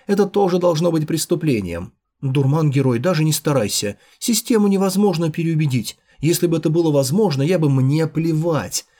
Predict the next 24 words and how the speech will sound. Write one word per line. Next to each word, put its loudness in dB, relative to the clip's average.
потому 0
что -4
если -2
я 0
не -2
смогу -2
переубедить -2
систему, -2
я 0
просто 0
сбегу -2
на 0
Землю. -2
Если 0
они 0
хотят, -4
чтобы 0
я 2
вернулся 0
по-хорошему, -2
то 2
пусть -2
убедят 0
меня. -2